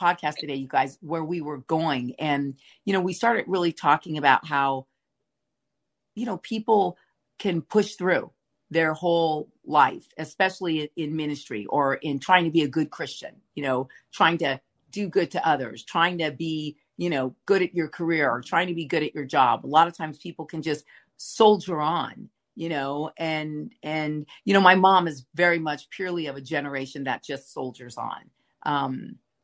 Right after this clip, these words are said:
you know, I've got a little bit of the soldier in it. I think I have a little bit more balance in it though, you know, because I also was the generation that was like, "No, you know, I'm gonna go to therapy and work out some of these things at a certain point in my life."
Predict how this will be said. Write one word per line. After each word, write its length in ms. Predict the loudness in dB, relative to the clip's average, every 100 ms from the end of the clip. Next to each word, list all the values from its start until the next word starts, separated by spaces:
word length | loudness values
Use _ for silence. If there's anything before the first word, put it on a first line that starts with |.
| _ -8
you 140 | -4
know, 340 | 0 0 -2 4
I've 200 | 4 8
got 180 | 8 6
a 20 |
little 320 | 0 -6 -8
bit 260 | -6 -8 -6
of 120 | -10
the 80 | -10
soldier 400 | -8 -8 -6 -10
in 200 | -8 -6
it. 120 | -6 -8
I 60 |
think 220 | -8 -6
I 60 | 0
have 120 | 0
a 40 | 0
little 320 | -4 -6 -4
bit 180 | -8 -8
more 200 | -10 -2
balance 500 | 6 6 6 -8 -18
in 100 | -20
it 120 | _
though, 280 | -14 -14 -16 _ _ -16
you 100 | -8
know, 160 | -8
because 320 | -6 -8 -6 2
I 180 | 2
also 360 | 4 0 0 -8
was 220 | -8 -10
the 100 | -10
generation 600 | -8 -6 -4 -6 -6 -2
that 160 | 0 0
was 140 | -2
like, 200 | -4 -4 _ _ _
"No, 640 | -4 0 2 2 -2 -4 -10 _ -10
you 100 | -6
know, 360 | -4 -4 -8 -10 -6
I'm 120 | -4
gonna 200 | -4 -2
go 320 | 0 2 0
to 140 | -2 -4
therapy 520 | 0 0 0 -6 -6
and 140 | -8
work 200 | -4 -2
out 140 | -2 -2
some 160 | -8
of 60 | -6
these 180 | -8 -6
things 300 | -8 -8 -2
at 160 | 0
a 40 | 0
certain 260 | -4 -8
point 320 | -8 -6 -6 -6
in 140 | -6
my 160 | -4 -4
life." 360 | -4 -6 -10